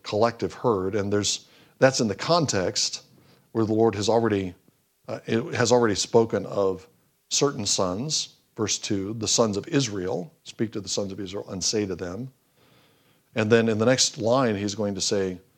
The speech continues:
after the son of the herd is slain, Aaron's sons, the priests, are going to offer up the blood and sprinkle the blood, and the sons of Aaron are going to take over and do a number of the actions of this ritual.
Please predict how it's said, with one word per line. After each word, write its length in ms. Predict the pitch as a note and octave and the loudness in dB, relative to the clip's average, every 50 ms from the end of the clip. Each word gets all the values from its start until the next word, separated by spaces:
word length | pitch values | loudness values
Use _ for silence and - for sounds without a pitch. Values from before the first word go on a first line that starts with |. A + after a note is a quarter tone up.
| _ _ _ _ _ - | _ _ _ _ _ -2
after 260 | - B2 B2 A#2 - A2+ | 2 2 2 2 2 -2
the 380 | F#2+ G#2 F#2+ F#2+ F#2+ - - _ - - | -2 -2 -4 -4 -4 -10 -14 _ -10 -6
son 320 | - - - C3 B2+ A#2+ | -4 0 2 4 4 4
of 80 | A2 F#2+ | 4 2
the 80 | G2 F2+ | 0 -2
herd 200 | G2 G#2+ F#2+ F#2+ | -2 -2 -2 -2
is 100 | E2 - | -2 -2
slain, 460 | - C3 B2 A#2 A2 G2+ G2+ G#2+ G#2+ _ _ _ _ _ - | 0 0 2 2 2 0 -2 -4 -8 _ _ _ _ _ 4
Aaron's 540 | B2+ D3+ E3+ D#3 B2+ A2+ G#2 F2 - - - | 6 6 6 6 4 2 0 -4 -4 -4 -2
sons, 400 | - A#2 G2+ F#2+ F#2 F#2 F2+ F#2+ | 0 0 0 0 -2 -4 -4 -6
the 80 | G2 | -6
priests, 800 | - - - G3 E3 A#2 A#2 A#2+ - - - - - - - _ _ _ _ _ _ _ - | -6 0 2 2 2 4 2 0 0 -2 -2 -4 -4 -6 -10 _ _ _ _ _ _ _ -4
are 100 | - A2 | -2 -2
going 200 | G2 G#2 A#2+ G#2+ | 2 2 0 0
to 80 | G2 A2+ | 2 2
offer 300 | B2+ G#2+ G#2+ G#2 A2+ G#2+ | 2 2 2 2 2 0
up 100 | G2+ - | 0 0
the 80 | - F#2+ | -4 -4
blood 240 | F#2+ G2+ G2 G2 | 0 0 0 0
and 80 | G2 F2+ | 0 -4
sprinkle 340 | - - - A2+ G2+ - G2+ | -6 -4 -4 -4 -4 -4 -4
the 80 | F#2+ | -4
blood, 380 | F#2 E2+ F#2 F2+ F2 F#2 G#2 A2 - _ _ _ _ _ _ _ - A#2 | -4 -6 -6 -6 -6 -6 -8 -10 -16 _ _ _ _ _ _ _ -6 -4
and 120 | A2+ A2 | 0 0
the 40 | G#2+ | 2
sons 300 | - - B2 A#2+ G#2+ G#2 | 2 4 4 2 2 0
of 60 | G2+ | -2
Aaron 280 | - B2 A#2+ A#2 A2+ G#2+ | 0 2 2 2 2 0
are 80 | G2+ | 0
going 220 | F#2 G#2 G2+ G2+ F#2 | 0 0 -2 -2 -4
to 80 | - | -8
take 240 | - - G#2 G2 - | -2 -2 -2 0 2
over 220 | G2 F#2+ F#2+ G2+ F#2+ | 0 0 0 -2 -4
and 100 | F#2+ F2 | -4 -2
do 200 | G2 F#2+ G2 - | -4 -4 -2 -2
a 80 | G#2 | -4
number 300 | F#2+ F#2+ G2+ G2 G2 G2 | -4 -2 -2 -2 -2 -4
of 100 | F#2 E2+ | -6 -6
the 160 | F2+ F#2 F#2+ - | -6 -8 -6 -2
actions 560 | A2+ G#2 G2 - - - F#2 F2 F2 - - | -2 -2 -2 -4 -6 -8 -8 -8 -10 -10 -8
of 220 | - G#2 F#2+ F#2 | -8 -8 -8 -8
this 280 | F#2+ F#2 F2 - - - | -8 -8 -6 -6 -6 -6
ritual. 580 | C3 C3 D3+ D3 - - G2 G2+ A#2 A#2 - | -2 0 0 0 0 -4 -8 -8 -8 -10 -12